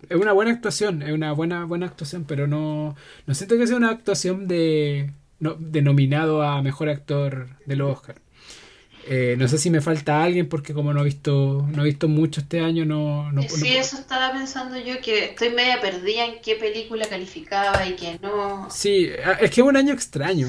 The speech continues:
Speaker 1: es un año, es un año difícil en ese sentido porque no, no, no, no po-, no tenemos como mucho, mucho, eh, contexto porque también las películas tampoco han llegado todas a nuestro ojo.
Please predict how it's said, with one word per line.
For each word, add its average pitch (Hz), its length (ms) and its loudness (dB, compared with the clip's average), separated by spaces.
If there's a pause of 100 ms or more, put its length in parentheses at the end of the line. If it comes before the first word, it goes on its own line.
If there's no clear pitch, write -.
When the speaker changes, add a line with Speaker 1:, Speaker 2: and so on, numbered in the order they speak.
Speaker 1:
es 165 100 2
un 208 120 2
año, 254 220 2
es 202 140 4
un 226 140 2
año 247 160 2
difícil 220 640 0
en 226 140 2
ese 233 100 -4
sentido 220 560 2
porque 165 840 2 (580)
no, 170 1200 0
no, 170 340 -2
no, 170 420 -4
no 165 160 -2
po-, 165 160 2
no 185 140 0
tenemos 180 320 -2
como 220 220 0
mucho, 208 1000 0
mucho, 180 880 0
eh, 160 260 0
contexto 165 720 2
porque 160 240 0
también 147 320 4
las 190 100 0
películas 156 440 -2
tampoco 143 340 -4
han 147 80 0
llegado 151 340 -2
todas 156 640 -4 (360)
a 135 100 0
nuestro 143 360 2
ojo. 165 260 -6